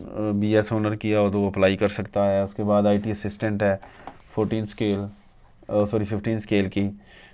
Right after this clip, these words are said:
तो उसके लिए भी, अ, फ़ोर्टीन ईयर्स। उसके बाद बीएस मैथमेटिक्स, कंप्यूटर साइंस या, अ, फिजिक्स वगैरह में, अ, किया हो। फिर उसके बाद एड-, असिस्टेंट एडमिन है, ग्रेजुएशन होनी चाहिए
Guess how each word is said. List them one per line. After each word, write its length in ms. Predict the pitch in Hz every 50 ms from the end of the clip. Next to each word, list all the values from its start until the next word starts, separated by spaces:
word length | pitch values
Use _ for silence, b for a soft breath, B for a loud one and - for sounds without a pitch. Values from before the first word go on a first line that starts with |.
| B - -
तो 100 | 107 104
उसके 280 | 101 104 - 117 110
लिए 260 | 107 110 110 110 110
भी, 260 | 107 107 107 107 107 104
अ, 60 | 98 98 - - - - - - 110 110 107 107 107 107 101 101 - -
फ़ोर्टीन 420 | - 110 107 101 104 107 107 107
ईयर्स। 280 | 107 107 107 104 104 104
उसके 220 | 104 101 - 117
बाद 80 | 107 104
बीएस 500 | 101 104 104 107 107 104 104 - - -
मैथमेटिक्स, 640 | 110 107 107 104 104 110 104 107 104 101 107 110 -
कंप्यूटर 400 | - - 104 104 107 101 107 113
साइंस 540 | 107 - 107 104 104 101 104 - - - -
या, 400 | 101 98 98 98 101 101 98 98
अ, 580 | 101 98 - - - 98 98 98 98 101 98 95
फिजिक्स 460 | 92 - 110 101 104 110 - - -
वगैरह 320 | 113 101 101 98 98 101 101
में, 220 | 101 101 98 95
अ, 20 | 95 B B B B B B B B B - 104
किया 480 | 98 101 101 101 - 104 104 104 104
हो। 280 | 107 104 104 104 101 101
फिर 100 | 110 107
उसके 180 | 101 104 - 117
बाद 220 | 107 107 107 104
एड-, 220 | 107 104 104 - -
असिस्टेंट 440 | 104 - 117 104 - - 110 104
एडमिन 320 | 104 101 101 98 107 107 107
है, 80 | 107
ग्रेजुएशन 520 | 101 107 104 104 101 104 107 107 107 - 113
होनी 200 | 113 107 104 101
चाहिए 380 | 101 - 104 101 104 101 101